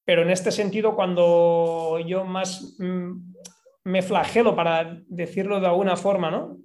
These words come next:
Como comentabas anteriormente, es cuando puede aparecer una lesión, cuando puede aparecer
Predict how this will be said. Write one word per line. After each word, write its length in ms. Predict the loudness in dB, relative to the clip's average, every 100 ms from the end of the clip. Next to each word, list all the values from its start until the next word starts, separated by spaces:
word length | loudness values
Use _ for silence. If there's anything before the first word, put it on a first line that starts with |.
| _
Como 240 | -4 -2
comentabas 420 | -2 -2 0 -2
anteriormente, 640 | -2 -2 0 0 0 -2 -2
es 220 | -2 -6
cuando 300 | -8 -6 -4
puede 140 | 0 0
aparecer 420 | 2 0 0 -4
una 160 | -2 -4
lesión, 540 | -4 -2 -2 -2 -4
cuando 260 | -6 -6 0
puede 160 | 0
aparecer 600 | 2 -2 -2 -4 -4 -6